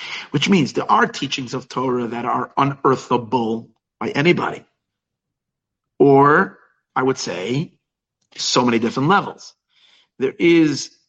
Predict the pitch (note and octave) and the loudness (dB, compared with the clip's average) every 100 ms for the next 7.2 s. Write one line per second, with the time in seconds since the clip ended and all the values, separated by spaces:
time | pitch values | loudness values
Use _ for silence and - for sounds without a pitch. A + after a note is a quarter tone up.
0 | _ - B2+ C#3+ D3 C#3 C3 - _ _ | _ -6 -4 0 4 4 2 -8 _ _
1 | - E3+ D3+ B2+ A2+ A#2 - - - - | -8 -6 -4 -2 -4 -4 -8 -8 -8 -8
2 | - G#3+ G#3+ - - - C#3 - C3+ B2+ | -10 -10 -10 -8 -4 -2 -4 -6 -2 0
3 | B2+ - - C3+ - _ _ _ _ _ | 0 -4 -10 -14 -14 _ _ _ _ _
4 | _ _ _ E3+ D#3+ C3 B2+ G#2+ A2 F2+ | _ _ _ -4 0 2 2 0 -2 -2
5 | G2 F#3 - B2 C3 - C3+ B2 - D3 | -4 -8 -6 -4 -4 0 0 0 -2 -6
6 | - B2+ B2 B2+ - - G#2+ - C3+ - | -4 -2 -2 -4 -6 -6 -6 -8 -4 -2
7 | C#3+ | -2